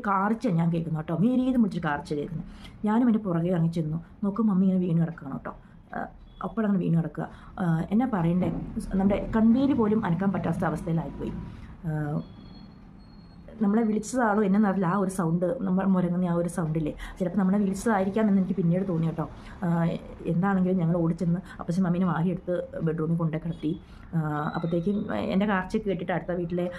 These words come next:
ചേച്ചിയൊക്കെ ഓടി വന്നു, "എന്നാ പറ്റി, എന്നാ പറ്റി?" എന്ന് ചോദിച്ച് ഓടി വന്നു. അപ്പം എന്നിട്ട് ആ ചേച്ചിയും ഞാനും അപ്പച്ചൻ എല്ലാം കൂടെ കാലിൻ്റെ അടിവശവും കൈയുടെ ഉള്ളം കൈയും, ആ, ഒക്കെ തിരുമ്മി കൊടുത്തു, നെഞ്ചൊക്കെ ഒന്ന് just പ്രസ് ചെയ്ത് കൊടുത്തു. അപ്പോഴും ഈ ഒരു സൗണ്ട് മാത്രമേ പുറത്തോട്ട് വരുന്നുള്ളൂ കേട്ടോ.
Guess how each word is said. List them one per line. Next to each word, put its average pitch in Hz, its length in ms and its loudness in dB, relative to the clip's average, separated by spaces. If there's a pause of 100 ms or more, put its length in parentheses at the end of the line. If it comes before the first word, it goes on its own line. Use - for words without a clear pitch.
(120)
ചേച്ചിയൊക്കെ 170 380 -4
ഓടി 165 160 0
വന്നു, 165 200 0
"എന്നാ 175 200 2
പറ്റി, 214 200 0
എന്നാ 175 140 0
പറ്റി?" 170 140 -2
എന്ന് 175 120 -2
ചോദിച്ച് 165 300 -4
ഓടി 156 160 -2
വന്നു. 160 260 -2 (240)
അപ്പം 165 320 -2 (220)
എന്നിട്ട് 156 200 -4
ആ 165 160 0
ചേച്ചിയും 170 500 -2 (200)
ഞാനും 170 260 0
അപ്പച്ചൻ 165 280 -4
എല്ലാം 160 160 0
കൂടെ 170 200 0
കാലിൻ്റെ 156 480 0
അടിവശവും 156 580 -2
കൈയുടെ 160 180 -2
ഉള്ളം 156 260 0
കൈയും, 160 240 0 (240)
ആ, 156 100 0
ഒക്കെ 196 360 -4
തിരുമ്മി 170 220 2
കൊടുത്തു, 165 220 0
നെഞ്ചൊക്കെ 165 340 -2
ഒന്ന് 165 140 2
just 165 160 -6
പ്രസ് 156 200 -4
ചെയ്ത് 156 140 -2
കൊടുത്തു. 151 220 -4
അപ്പോഴും 190 300 0
ഈ 202 120 4
ഒരു 202 60 2
സൗണ്ട് 180 280 2
മാത്രമേ 175 280 0
പുറത്തോട്ട് 151 260 -6
വരുന്നുള്ളൂ 156 320 -2
കേട്ടോ. 151 200 -4